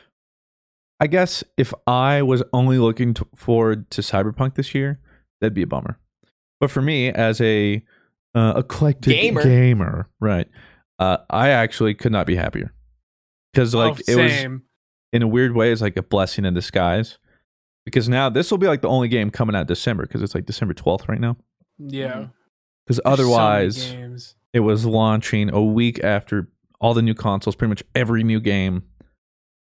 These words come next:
Speaker 1: So at least this way, 'cause the problem was I wasn't, I can't make content the same way on Cyberpunk that it would have been other things, so I would have had to dedicate more time to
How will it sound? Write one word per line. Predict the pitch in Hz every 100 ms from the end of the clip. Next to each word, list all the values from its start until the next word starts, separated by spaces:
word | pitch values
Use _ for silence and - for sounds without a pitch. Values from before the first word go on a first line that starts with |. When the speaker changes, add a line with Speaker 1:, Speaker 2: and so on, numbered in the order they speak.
| _
Speaker 1:
So | 139
at | 135
least | 160 -
this | 139 -
way, | 151 151 160 - - -
'cause | 135
the | 120
problem | 117 151 151 127
was | 117 110
I | 113
wasn't, | 120 123 95 - - _ - _ _ _ _ _ _ _ _
I | 120
can't | - 131
make | 113 104 -
content | 113 104 95
the | 98
same | 110
way | 104
on | 95
Cyberpunk | - 107 101 90 90 90
that | -
it | 92
would | 90
have |
been | 85 -
other | 107
things, | 127 147 147
so | 107
I |
would | 107
have | 104
had | 107
to | 107
dedicate | 107 104 95 - 107
more | 92
time | 92 92
to | 90